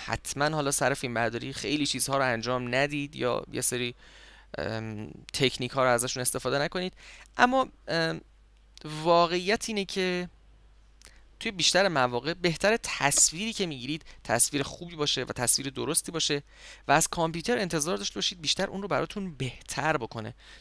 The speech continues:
تا اینکه کلاً اون رو تغییر بده. خب، یک مرحله کار ما در واقع اصلاح رنگه توی کاری که می‌تونیم با کالر انجام بدیم. همونطور که گفتم خدمتتون، برای ایجاد پیوستگی بین نماها،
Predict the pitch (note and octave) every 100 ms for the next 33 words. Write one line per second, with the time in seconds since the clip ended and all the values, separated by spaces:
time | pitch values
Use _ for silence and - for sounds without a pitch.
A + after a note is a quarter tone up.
0 | - C3+ B2+ D#3 - - - B2 A#2 A2+
1 | A#2 B2+ B2+ A#2+ G#2+ - G#2+ G2+ G#2+ G#2+
2 | G#2+ - - - - - - - - -
3 | - - - - - - - - - -
4 | _ - - - A#3 C4 D4+ - B3 A#3
5 | A#3+ A#3 - A3 G3+ F#3+ F#3+ F#3 - -
6 | D3 D#3+ D#3+ - - B2 - - A#2 A#2+
7 | A#2+ A#2+ G#2 G2 G2 A2+ - - - -
8 | - - C#3 C3+ - - - C3+ D#3+ C#3+
9 | - C#3 A#2+ - G#2+ G#2+ F#2+ F#2+ F#2+ F#2
10 | B2+ - - C#3 C3 A#2+ A#2+ C3+ E3+ -
11 | D#3+ D3 D3+ - D3 - - - A2+ A#2+
12 | D#3 - D#3 D#3 D3 C#3 D3 D3 - C3+
13 | B2+ A#2 A#2+ - B2 C#3 D3+ D#3+ D#3 D3
14 | C#3 C#3 C3 C3+